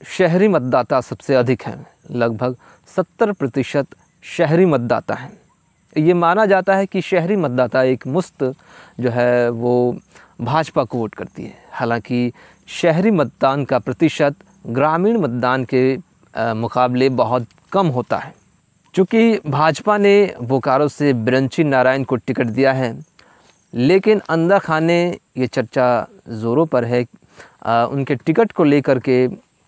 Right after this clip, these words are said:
कई नाखुश भी हैं। भाजपा के, बोकारो भाजपा के वरिष्ठ नेता रोहित लाल सिंह, जिनकी एक Facebook पोस्ट है,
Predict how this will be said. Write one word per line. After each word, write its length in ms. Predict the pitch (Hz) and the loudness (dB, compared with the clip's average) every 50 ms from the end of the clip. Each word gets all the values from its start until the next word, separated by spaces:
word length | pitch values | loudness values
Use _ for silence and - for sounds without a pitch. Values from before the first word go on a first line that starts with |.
| _ _ | _ _
कई 200 | - 135 135 131 | 0 2 2 2
नाखुश 540 | 131 127 127 123 117 - - - 147 - 135 | 2 2 0 0 -2 -2 -4 -6 -6 -4 -4
भी 140 | 120 113 107 | -6 -6 -6
हैं। 300 | 110 107 110 165 147 - _ _ _ _ _ - - - - - 139 - | -6 -8 -10 -12 -16 -20 _ _ _ _ _ -20 -20 -20 -20 -20 -8 -4
भाजपा 420 | 127 131 139 131 - - 175 175 | -2 -2 0 -2 -2 0 0 0
के, 420 | 165 - 180 175 175 175 180 175 - - _ - | 2 2 4 4 6 6 4 4 2 -4 _ -12
बोकारो 460 | - 120 123 131 117 - 131 127 135 143 | -6 -2 -2 -2 0 0 0 2 2 0
भाजपा 400 | 131 123 123 120 - - 147 139 | 0 -2 -2 -4 -2 -2 -2 -2
के 260 | 123 - 127 131 139 | 0 0 2 2 2
वरिष्ठ 440 | 139 123 131 147 269 - - - 165 | 2 2 2 0 0 -2 -4 -4 -2
नेता 520 | 147 131 127 110 - 127 120 120 127 151 - - - - _ - | -2 0 -2 0 0 2 2 2 0 -2 -6 -12 -20 -20 _ -10
रोहित 380 | 120 120 135 147 175 208 - - | -4 0 0 2 2 0 0 0
लाल 320 | 175 156 139 127 127 127 | 0 2 2 2 2 0
सिंह, 440 | 120 - - 151 147 147 156 160 196 - _ _ _ _ _ _ _ _ | -2 -6 -8 -6 -6 -6 -6 -8 -10 -14 _ _ _ _ _ _ _ _
जिनकी 360 | 107 113 123 120 110 - 127 131 | -10 -8 -6 -6 -4 -2 0 2
एक 140 | 127 123 - - - - | 2 0 -2 -6 -4 -2
Facebook 420 | 135 135 - - 135 131 151 151 - - - - _ _ _ _ _ _ | 0 0 0 -4 -4 -4 -4 -4 -4 -10 -18 -20 _ _ _ _ _ _
पोस्ट 320 | - 151 170 180 - - - | 0 0 2 0 0 -4 -6
है, 300 | - 127 123 131 165 | -4 -4 -2 -2 -4